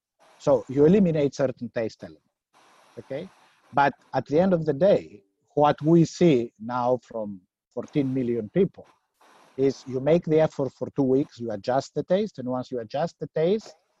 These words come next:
then when you go back to cigarettes, you find them very difficult to smoke.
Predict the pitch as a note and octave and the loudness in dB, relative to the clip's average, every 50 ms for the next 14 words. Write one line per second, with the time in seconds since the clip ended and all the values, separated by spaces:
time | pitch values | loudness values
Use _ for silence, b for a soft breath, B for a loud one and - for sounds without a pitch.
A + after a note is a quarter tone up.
0 | _ _ _ - - - - C#3+ D3 D3+ D3 - - D3+ D3+ D#3 D#3 D3+ D#3+ D#3 | _ _ _ -20 -12 -4 -2 -2 0 -2 -4 -4 -4 -4 0 0 0 2 2 2
1 | D3 D3+ C#3 - _ - B2 - F#3 F#3 D#3+ C3 A2 A#2 A#2+ - C3 A#2+ - - | 2 0 -4 -6 _ -16 -10 -8 -8 -4 -4 -4 -6 -6 -8 -10 -14 -16 -14 -10
2 | C3+ C3+ C3+ C3+ C3 B2+ A#2 A2 C3+ C#3 D3 D3 C3 C3+ C3+ - - A2+ _ - | -8 -8 -6 -6 -6 -8 -8 -4 -2 0 0 0 -2 -4 -8 -8 -10 -20 _ -14
3 | B2 A#2+ A#2 _ _ _ _ _ _ _ _ B2 - - - A#2+ F#2+ - | -14 -14 -14 _ _ _ _ _ _ _ _ -20 -20 -14 -12 -12 -12 -14